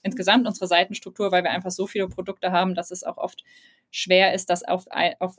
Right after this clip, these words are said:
einer Website zu vereinen und da auch die richtigen Menüüberpunkte zu wählen und so weiter. Mhm.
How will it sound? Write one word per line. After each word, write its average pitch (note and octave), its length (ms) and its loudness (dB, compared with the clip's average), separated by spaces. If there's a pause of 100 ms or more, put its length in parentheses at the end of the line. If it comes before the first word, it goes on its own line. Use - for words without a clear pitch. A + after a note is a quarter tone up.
einer F3+ 360 2
Website F3+ 440 2
zu F#3+ 100 -4
vereinen F#3+ 640 2
und F3+ 240 -8 (480)
da F#3 140 4
auch F#3 80 -2
die F3 100 -4
richtigen F#3 440 -2
Menüüberpunkte G3 1300 2
zu F#3 220 -2
wählen F3+ 340 2
und F3+ 140 -6
so F3 160 -6
weiter. G3 460 2 (100)
Mhm. G3 420 2